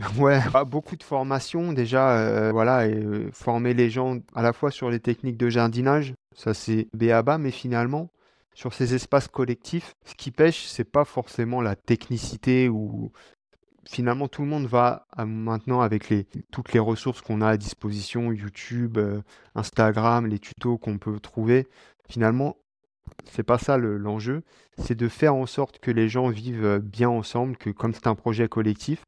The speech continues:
et justement, c'est mettre en place des règles de fonctionnement. Alors, ça peut paraître parfois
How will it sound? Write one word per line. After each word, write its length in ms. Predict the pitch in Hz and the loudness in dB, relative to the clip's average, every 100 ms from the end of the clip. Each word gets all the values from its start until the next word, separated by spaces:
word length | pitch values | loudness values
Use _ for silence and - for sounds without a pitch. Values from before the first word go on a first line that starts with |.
| - | -2
et 120 | 110 | -2
justement, 680 | 107 117 - 123 135 151 | -2 -4 0 2 2 0
c'est 200 | 135 - | -4 -4
mettre 320 | 110 120 - 123 | -2 0 -2 -6
en 80 | |
place 260 | 113 120 113 | 2 2 4
des 140 | 113 | 2
règles 360 | 104 117 113 104 | 4 4 2 -2
de 100 | 104 | -6
fonctionnement. 640 | 101 104 - 107 104 120 139 131 | -8 -10 -6 -4 -2 -6 -10 -10
Alors, 240 | 101 92 | -8 -8
ça 220 | - - 92 | -12 -10 -8
peut 160 | 107 | -6
paraître 400 | 104 113 110 120 | 0 2 2 0
parfois 460 | - 107 - 123 120 | -2 -4 -2 -2 -2